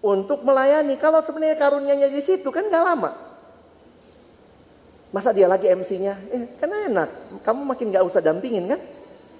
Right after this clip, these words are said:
Ya jangan ekstrim ya, nanti nggak didampingi juga. Terus kata Bang Alex, "Nggak usah didampingi." Nggak, bukan begitu juga gitu ya.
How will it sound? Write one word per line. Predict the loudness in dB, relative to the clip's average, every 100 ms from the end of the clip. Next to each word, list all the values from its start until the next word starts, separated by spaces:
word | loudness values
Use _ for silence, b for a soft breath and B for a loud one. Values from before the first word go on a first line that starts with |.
| -20 -20 -20 -20 -20 -20 -20 -20 -20 -20 -20 -20 -20 -20 -20 -20 -20 -20 -20 -20 -20 -20 -20 -8
Ya | -2 0
jangan | 0
ekstrim | -2 -2 -2 0
ya, | 0
nanti | -2 0
nggak | 0
didampingi | 2 0 0 -4 -2
juga. | 2 2
Terus | 2 -4 -6 B -2
kata | 0
Bang | 0 0
Alex, | 0
"Nggak | -2
usah | -2
didampingi." | 0 0 2 -2 -2
Nggak, | 0
bukan | 2 2
begitu | 2 0
juga | 2 2 4 4 4 2 0
gitu | 2
ya. | 2